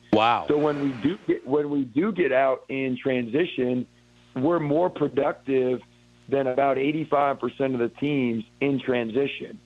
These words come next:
Speaker 2: And so it just adds more validity to, uh, we need to do it more.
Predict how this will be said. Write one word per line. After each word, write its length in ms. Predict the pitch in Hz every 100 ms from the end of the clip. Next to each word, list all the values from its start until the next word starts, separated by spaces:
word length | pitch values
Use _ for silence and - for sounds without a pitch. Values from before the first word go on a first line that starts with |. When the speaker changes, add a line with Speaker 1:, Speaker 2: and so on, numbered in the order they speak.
| - - _ _ -
Speaker 2:
And 160 | 131 127
so 320 | 143 135 123 -
it 160 | 127
just 180 | 156 147 -
adds 360 | 127 135 139 120
more 440 | 131 135 131 127
validity 600 | 110 127 151 170 135 127 -
to, 360 | 135 131 123 110 - - _ _
uh, 160 | 127 120
we 160 | 135
need 140 | 151 131
to 60 |
do 180 | 123 131
it 60 | 117
more. 360 | 131 120 -